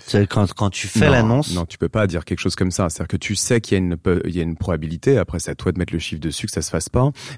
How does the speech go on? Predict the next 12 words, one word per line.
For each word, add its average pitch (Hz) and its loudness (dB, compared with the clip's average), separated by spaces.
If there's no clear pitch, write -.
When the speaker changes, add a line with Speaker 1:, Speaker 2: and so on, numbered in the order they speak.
Speaker 2:
Mais 95 4
comme 101 2
on 98 4
le 95 4
disait 90 2
en 87 2
tout - -8
début 82 0
de, 78 2
de 76 -2
podcast, - -2
euh, 76 2